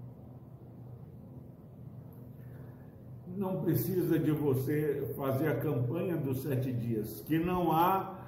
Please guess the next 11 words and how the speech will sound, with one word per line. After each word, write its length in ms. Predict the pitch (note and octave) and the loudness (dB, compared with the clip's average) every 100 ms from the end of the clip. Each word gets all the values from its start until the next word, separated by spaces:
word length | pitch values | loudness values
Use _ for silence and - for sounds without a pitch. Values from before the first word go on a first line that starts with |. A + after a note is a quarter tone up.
| - B2 | -8 0
milagre 800 | B2+ G3+ F3 F3+ G#3+ E3 E3+ E3+ | 6 8 8 8 8 6 2 0
em 80 | C#3 | 0
sete 340 | F#3+ D#3 - | 0 0 0
dias, 360 | - B2+ A#2+ - | 0 2 2 2
embora, 920 | F#3 F3 E3+ F3+ F#3+ F#3 F3+ - - - C#3+ | 0 0 4 6 6 6 2 -2 -8 -10 -4
é, 180 | E3 E3+ | -2 2
na 160 | F3 | 2
Bíblia 380 | D3 F#3+ G3 F#3+ | 2 2 6 8
o 420 | F3 E3+ F3+ E3 | 8 8 6 6
número 340 | F3+ F3 F3 - | 4 2 2 2
sete 840 | - E3+ F3 F#3 F#3 E3 - - | 2 2 2 2 2 2 2 -4